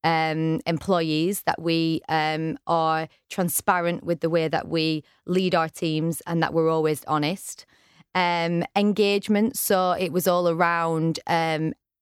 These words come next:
things like incentives and engaging with your teams and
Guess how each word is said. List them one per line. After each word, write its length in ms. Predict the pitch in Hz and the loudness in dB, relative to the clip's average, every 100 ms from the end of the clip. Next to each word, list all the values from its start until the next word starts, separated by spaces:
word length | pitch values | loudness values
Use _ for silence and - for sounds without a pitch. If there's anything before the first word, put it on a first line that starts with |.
| _ _ _ - - | _ _ _ -20 -20
things 400 | 175 202 190 180 | -4 0 2 2
like 220 | 185 170 | 2 0
incentives 840 | 175 170 - 196 180 - 190 175 156 | -2 -4 0 0 0 0 2 2 0
and 100 | 165 | 0
engaging 540 | 165 151 170 170 180 | 2 2 0 0 0
with 160 | 165 160 | 0 -2
your 80 | 165 | -4
teams 480 | - 175 160 165 165 | -2 0 0 0 0
and 180 | 156 | -2